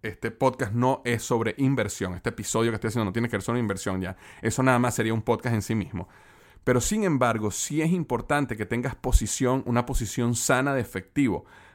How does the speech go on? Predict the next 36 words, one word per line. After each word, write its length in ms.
a 120
la 140
hora 280
que 100
aparezcan 600
oportunidades. 920
Imagínate 460
que, 240
em, 520
tú 140
estás 400
en 100
una 140
conversación 840
o 140
de 40
repente 320
te 120
enteras 440
de 100
que 120
por 260
alguna 300
razón 480
algún 320
vecino 380
tuyo, 320
una 180
persona 320
que 80
tiene 160
un 60
apartamento 600
por 140
acá, 380
está, 480